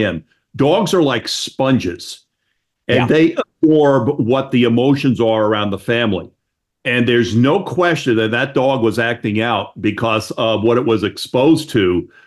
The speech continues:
Speaker 1: the stress and the anxiety that it was exposed to around being around the biggest crime family in the history of the, uh, uh, of the United States of America. You're from Delaware. You know the stories.
Speaker 2: Absolutely.
Speaker 1: The
Speaker 2: Absolutely.
Speaker 1: lowest
Speaker 2: No, no. I mean, uh, and I'll,
Speaker 1: I
Speaker 2: I'll say this. Uh, uh, go ahead.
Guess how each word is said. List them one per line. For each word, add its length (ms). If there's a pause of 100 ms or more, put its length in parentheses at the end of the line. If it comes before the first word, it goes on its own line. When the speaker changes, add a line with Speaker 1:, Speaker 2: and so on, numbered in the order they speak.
(100)
Speaker 1:
the 80
stress 600
and 120
the 100
anxiety 520
that 120
it 80
was 120
exposed 500
to 160
around 340
being 200
around 260
the 80
biggest 320
crime 320
family 320
in 60
the 100
history 380
of 100
the, 260
uh, 40 (560)
uh, 160
of 160
the 60
United 360
States 300
of 80
America. 360
You're 180
from 180
Delaware. 520 (200)
You 100
know 160
the 80
stories. 460
Speaker 2:
Absolutely. 400 (420)
Speaker 1:
The 80
Speaker 2:
Absolutely. 380
Speaker 1:
lowest 180
Speaker 2:
No, 160
no. 220
I 100
mean, 320
uh, 180
and 160
I'll, 240
Speaker 1:
I 40
Speaker 2:
I'll 120
say 220
this. 320
Uh, 240 (160)
uh, 80 (560)
go 80
ahead. 160